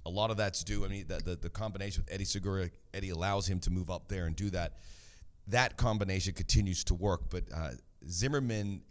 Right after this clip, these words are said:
continues to hit his marks. Um, defensively, as an out-and-out defender, did he have to face, uh, too much, uh, did he have too much work to do? No, because these guys were, were back.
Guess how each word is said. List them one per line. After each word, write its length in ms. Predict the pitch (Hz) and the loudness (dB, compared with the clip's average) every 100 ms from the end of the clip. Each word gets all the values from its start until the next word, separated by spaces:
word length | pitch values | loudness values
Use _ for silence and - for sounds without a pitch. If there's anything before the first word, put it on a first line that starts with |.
| - | -14
continues 760 | - - - 139 127 113 101 | -12 -8 -4 -2 0 0 0
to 240 | - 90 85 | -2 -4 -4
hit 300 | 71 - 123 | -4 -2 -2
his 320 | - 101 80 | -2 -4 -4
marks. 480 | 92 95 90 - - - - - - - - | -2 -2 -4 -6 -6 -8 -14 -20 -20 -20 -10
Um, 580 | 92 90 87 85 82 85 - | -2 0 2 0 -2 -4 -4
defensively, 640 | 110 107 123 131 - 117 | -4 -2 0 10 10 10
as 100 | 104 | 4
an 100 | 92 | 2
out-and-out 440 | - 104 104 110 104 | 2 0 2 0 0
defender, 380 | 98 110 113 120 | -2 0 0 0
did 140 | 101 | 0
he 60 | 95 | 2
have 140 | 95 | 4
to 80 | - | 2
face, 420 | - 98 95 - | 2 0 0 0
uh, 260 | - 80 73 - - - - - | -4 -8 -8 -12 -12 -10 -8 -2
too 120 | - 117 | 2 4
much, 280 | 107 - | 2 -2
uh, 240 | 95 90 69 - - | -2 -2 -2 -2 0
did 100 | 98 98 | 0 0
he 60 | |
have 140 | 95 - | -2 -2
too 160 | - | -4
much 180 | 113 - | -6 -6
work 200 | 101 104 | -6 -6
to 80 | - | -4
do? 220 | 85 104 117 | -2 -2 -2
No, 280 | 95 92 107 | -4 -2 -2
because 240 | 104 90 | -4 -8
these 120 | 92 | -6
guys 240 | 90 87 87 | -4 -4 -4
were, 200 | 82 80 - | -8 -10 -8
were 140 | 80 | -6
back. 380 | - 120 113 | -2 -2 -2